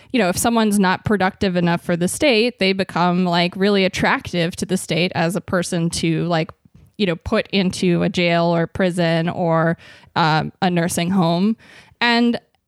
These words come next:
and really what it is, is that we have this policy preference for institutionalized care in the United States, which has a long history, right? This is something that's been happening si-, since the sixteen hundreds. It has roots back to Victorian England, but the fact of the matter is, compared to other countries,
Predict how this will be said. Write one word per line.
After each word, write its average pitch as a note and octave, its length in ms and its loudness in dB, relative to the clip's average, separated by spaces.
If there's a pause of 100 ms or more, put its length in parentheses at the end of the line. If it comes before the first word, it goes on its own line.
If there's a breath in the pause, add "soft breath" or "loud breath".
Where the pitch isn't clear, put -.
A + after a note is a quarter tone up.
(340)
and B3+ 180 2
really C#4 240 2
what A#3 160 0
it G#3+ 140 0
is, D#4 160 2
is A3+ 140 2
that G#3+ 220 2
we G#3+ 260 0
have A3 340 -2
this G3 260 -2
policy G#3 480 0
preference A#3+ 840 -2
for G#3 320 0
institutionalized F#3 1200 -2
care B3 280 0
in B3+ 100 2
the G3+ 60 2
United F3 340 -2
States, F3+ 280 -6
which A3 120 -4
has C4 160 -2
a B3+ 60 0
long B3 500 2
history, F#3 480 -2
right? G3 240 -2
This G#3+ 180 -6
is G3 140 -8
something A3 380 -4
that's A3 140 -4
been A3+ 180 -2
happening A#3 440 -2
si-, A3+ 200 -2 (180)
since A#3+ 320 0
the A3+ 80 0
sixteen G3+ 460 -2
hundreds. A3+ 520 0
It F#3+ 60 -2
has F#3 280 -2 (520 loud breath)
roots C4 240 0
back A3 240 -2
to B3 80 -4
Victorian G#3 600 0
England, B3+ 440 2
but A#3 120 -2
the A#3+ 80 -4
fact C4 260 0
of A#3+ 60 -4
the A3+ 80 -2
matter G#3 280 2
is, D4+ 200 2
compared B3 520 -2
to A#3 220 0
other G#3 240 0
countries, A3 640 0